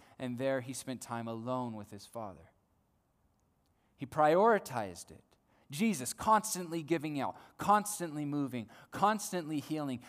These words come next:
constantly meeting the needs of others. But what do we know is true about the Lord and his humanity? He had needs that needed to be met as well. He spent time in prayer.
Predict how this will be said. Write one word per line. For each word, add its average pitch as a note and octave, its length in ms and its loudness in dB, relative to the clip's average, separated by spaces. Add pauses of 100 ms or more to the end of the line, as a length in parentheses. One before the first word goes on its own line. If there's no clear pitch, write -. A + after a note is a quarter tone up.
(140)
constantly G3 680 0
meeting E3+ 340 -2
the D#3 80 -4
needs D3 260 -4
of B2 120 -2
others. A#2+ 440 0 (220)
But D#3+ 100 2
what F3 140 6
do F3 80 4
we D#3+ 160 0
know D3+ 200 2
is C3+ 140 -4
true D#3 240 -2
about C3 240 2
the C#3 80 -8
Lord B2+ 400 -2 (220)
and C3 100 -6
his B2 240 -10
humanity? C3 640 -4 (440)
He B2+ 160 -8
had A2+ 200 -4
needs G#2 380 -12
that G2+ 120 -10
needed G#2 260 -12
to G2 60 -18
be G#2 80 -12
met G2+ 320 -10 (480)
as G2 140 -16
well. A#2+ 360 -6 (800)
He B2 100 -8
spent A#2+ 260 -8
time G#2+ 200 -12
in G2+ 100 -14
prayer. A2+ 420 -10